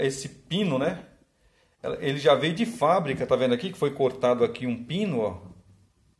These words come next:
Ela já veio com três pinos. E alguém, pra usar possivelmente numa tomada de vinte amperes do modelo antigo,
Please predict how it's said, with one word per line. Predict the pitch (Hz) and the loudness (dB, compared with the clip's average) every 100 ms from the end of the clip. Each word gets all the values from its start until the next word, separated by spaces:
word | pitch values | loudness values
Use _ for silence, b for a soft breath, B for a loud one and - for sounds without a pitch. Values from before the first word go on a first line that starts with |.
| _ _ _ _ _ _ _ _ _ _ _ _ _ - _ _ - | _ _ _ _ _ _ _ _ _ _ _ _ _ -20 _ _ -2
Ela | 127 | 0
já | 139 147 | 4 4
veio | 170 | 4
com | 180 156 | 0 -2
três | - 226 285 - | 2 2 2 -4
pinos. | - 175 160 120 104 - - - _ _ _ _ | -2 2 2 0 -4 -12 -18 -20 _ _ _ _
E | 220 | 2
alguém, | 254 247 180 180 | 6 6 6 0
pra | 175 185 | 4 4
usar | 202 139 147 160 - | 4 4 6 6 6
possivelmente | 175 175 185 190 156 139 143 | -2 -2 -2 0 0 0 0
numa | 160 | 0
tomada | 160 160 139 139 131 | 4 2 4 4 4
de | 123 | -2
vinte | 120 196 202 | -4 -6 -2
amperes | 185 - 139 131 123 | -2 2 4 6 4
do | 147 | 0
modelo | 147 135 127 127 151 | 0 0 0 2 2
antigo, | 175 - - 175 214 110 90 | 0 -4 -4 -2 -2 -4 -12